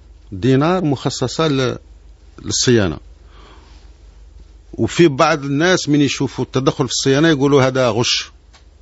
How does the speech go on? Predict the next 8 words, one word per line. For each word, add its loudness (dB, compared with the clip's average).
الناس 0
غشت -4
لي، 0
راهم 2
يد-، 0
يدخلوا 0
من 2
جديد". -4